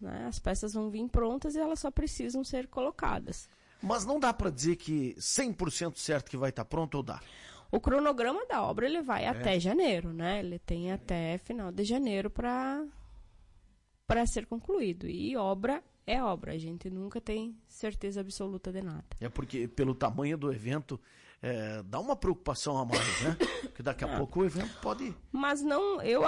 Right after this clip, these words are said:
Speaker 1: eu acredito assim, ó, que evento não acontecer é uma coisa que é difícil.
Speaker 2: Dá pra descartar praticamente
Speaker 1: É, porque
Speaker 2: essa possibilidade.
Speaker 1: tem como a-, acontecer com, com ela não cem por cento finalizada, então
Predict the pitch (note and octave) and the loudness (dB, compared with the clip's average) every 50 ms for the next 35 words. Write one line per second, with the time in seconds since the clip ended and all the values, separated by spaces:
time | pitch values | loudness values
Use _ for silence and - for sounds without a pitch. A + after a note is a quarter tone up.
0 | - - - B3 C4 C4+ C#4+ - D4+ C#4+ - C#4 - D#4 D#4 - - G3 E3+ E3+ | 4 6 6 6 6 6 6 4 0 0 0 -2 -2 -2 -4 -2 -2 -2 -2 -4
1 | - - G3+ F#3+ F#3+ F3+ F3 F#3+ F#3+ G#3 A3+ - A#3+ A3 G#3 G3 F#3+ G3+ A#3 B3 | -4 -2 0 0 0 0 2 2 2 2 0 -2 -2 -2 0 2 4 4 4 4
2 | B3+ B3 A#3+ A3 G#3 - G3 G3 - - G#3+ - A#3 B3 B3+ C4+ C#4 C#4 C#4 C4+ | 2 2 0 0 2 0 0 -2 -2 -4 -4 -4 -2 -2 -2 -2 -2 -2 -2 -4
3 | C4 B3+ B3+ B3 - A3+ A3+ A3+ A#3 A3+ A3+ - G#3+ A3 A3+ A3 - - - - | -4 -6 -8 -6 -4 -4 -2 -2 -2 -4 -4 -2 -2 -2 -2 -2 -4 -4 -4 -4
4 | - - - - - - - A#2+ B2 B2+ B2 - D3 C#3+ - - - D3+ B2 G#2+ | -8 -8 -10 -12 -12 -14 -10 -4 -2 -2 0 0 0 0 -2 -2 -2 -2 -2 -2
5 | - - C3 B2 A2 - - _ _ _ _ - A#2 A2 A#2 A2 G#2+ A2+ A2 A2 | -2 -2 -2 -2 -2 -4 -10 _ _ _ _ -6 -6 -4 -4 -4 -2 -2 -2 -2
6 | A2+ A2+ A2+ A2+ - - A2 - - - - _ - - - B3 A#3 - - - | -2 -2 -2 -4 -2 -2 -2 -4 -4 -6 -10 _ -16 -12 -12 -8 -8 -8 -8 -8
7 | - - B3 B3 C4+ C#4 - C#4 B3 B3+ C4 C4 C4 A#3 A3 A3 A3 G#3+ G#3 - | -2 2 4 4 4 6 6 6 6 8 8 8 10 10 8 8 8 8 6 6
8 | - - G3+ - A3 G#3 A3 A3 - A3 A3 - - A3+ A3 G#3 G3+ G3 F#3+ F#3+ | 4 2 2 4 4 2 2 2 0 0 -2 0 -2 -2 -2 -2 -2 -2 -2 -2
9 | G3+ F#3+ F#3 F#3 F#3 F#3 - - _ _ _ _ _ _ - - - - - - | -2 -2 -4 -6 -8 -10 -14 -20 _ _ _ _ _ _ -20 -20 -20 -20 -16 -14
10 | - - - - - G#3 G3 F#3+ G3 G3+ G#3 G3 F3 E3 E3+ E3+ - _ - _ | -14 -14 -14 -2 2 4 6 6 6 6 4 4 0 -2 -4 -8 -14 _ -20 _
11 | _ - F#3+ F#3 F3+ G3 G#3+ G3+ - - - - - - - - - - F3+ F#3+ | _ -4 0 2 2 2 2 -2 -4 -10 -18 -20 -20 -18 -16 -4 2 2 2 4
12 | - - - - F#3 F3 F#3 - - F#3+ E3+ F3+ F3+ F3+ F3 F3 D#3+ D#3 E3+ G3 | 4 2 2 2 -2 -6 -6 -8 -8 -6 -6 -6 -6 -6 -6 -6 -4 -4 -4 -2
13 | G#3+ G3+ F#3 - - F#3+ - - F#3+ F3+ F#3 G3 G3+ G3 F#3 F3+ F#3 | -4 -4 -6 -8 -10 -10 -8 -8 -6 -6 -6 -6 -6 -8 -8 -8 -10